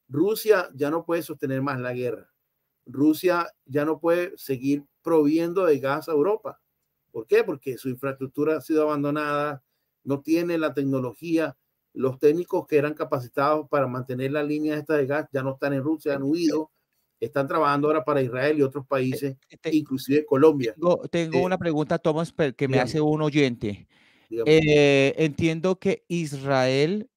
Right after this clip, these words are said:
Speaker 2: es el que suministra de agua a Palestina, ¿cierto?
Speaker 1: Bueno, <laughs> no solo de agua.
Speaker 2: De,
Speaker 1: Vamos
Speaker 2: de
Speaker 1: a hablar de
Speaker 2: salud
Speaker 1: una
Speaker 2: también, ¿no?
Speaker 1: gracias.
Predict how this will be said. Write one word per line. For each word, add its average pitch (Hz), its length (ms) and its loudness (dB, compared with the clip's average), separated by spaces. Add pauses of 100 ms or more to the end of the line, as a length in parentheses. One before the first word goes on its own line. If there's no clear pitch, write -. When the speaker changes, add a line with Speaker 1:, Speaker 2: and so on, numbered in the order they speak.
(100)
Speaker 2:
es 139 220 -2
el 151 80 -8
que 165 120 -6
suministra 143 760 -6
de 123 260 -2
agua 117 520 -2 (300)
a 110 240 0
Palestina, 110 440 0
¿cierto? 202 360 0 (720)
Speaker 1:
Bueno, 127 440 0
<laughs> - 420 -2 (960)
no 175 160 4
solo 214 320 8
de 180 140 8
agua. 156 420 2 (460)
Speaker 2:
De, 131 240 2
Speaker 1:
Vamos 123 180 0
Speaker 2:
de 185 40 2
Speaker 1:
a 156 40 0
hablar 143 160 6
de 135 60 8
Speaker 2:
salud 170 160 12
Speaker 1:
una 214 100 8
Speaker 2:
también, 147 500 4
¿no? 147 180 8
Speaker 1:
gracias. 208 200 -2